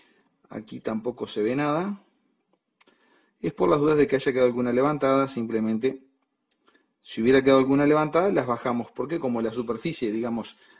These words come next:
de la mesa es bien planita, ¿eh? Como la superficie es bien plana, podemos hacer esto, ¿eh? Por ejemplo, le apretamos el circuito integrado ahí, y con un destornilladorcito plano, por ejemplo,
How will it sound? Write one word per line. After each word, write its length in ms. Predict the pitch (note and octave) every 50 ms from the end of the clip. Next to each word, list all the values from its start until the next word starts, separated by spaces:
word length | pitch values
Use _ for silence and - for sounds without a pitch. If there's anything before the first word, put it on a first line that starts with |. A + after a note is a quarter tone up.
| _ _
de 100 | - G2+
la 100 | G2 G#2+
mesa 260 | A2+ B2 B2 - C3
es 60 | A2+ B2
bien 140 | C3 B2+
planita, 680 | C3 D#3 D#3+ D#3 D#3+ D#3+ C#3+ - F3+ F#3+ G3 G3+ - _ _ _ _ _ _ _ _ _ -
¿eh? 200 | G#2+ A2 A2 - -
Como 180 | - G#2 A2
la 80 | G#2 G2
superficie 480 | - - G#2+ G#2 - B2+ B2 - -
es 60 | A2+ A#2+
bien 160 | C3 C#3 C#3
plana, 380 | C#3 C#3 C#3 C#3 D3+ E3+ E3+
podemos 320 | - C3 A#2+ A#2 A2 G#2 -
hacer 220 | G#2 - - E3+
esto, 260 | C3 - - G2+ G2+
¿eh? 140 | A#2 D3+ F3+ F3 _
Por 140 | - - -
ejemplo, 240 | - A2+ G#2+ G#2+
le 100 | G2+ G2+
apretamos 420 | G2 G2 G#2 G2 G#2 G#2 G#2+ G#2+ -
el 80 | A2 G2+
circuito 280 | A2+ G#2+ A2 G#2 A#2
integrado 300 | B2 B2+ D3 D#3 E3+ E3+
ahí, 260 | D#3 C3+ C3+ E3+ - - _ _ _ _ _ _ _ _ -
y 60 | -
con 180 | - B2+ B2 B2
un 120 | B2 B2
destornilladorcito 760 | A#2+ B2 - - B2+ C3 B2+ - D3 C#3+ - D3 C#3 F3 E3+
plano, 400 | - - B2+ B2 C3+ D3+ D#3+ - -
por 140 | - G#2+
ejemplo, 460 | A#2 - - A#2 A2+ B2 C#3 D#3 -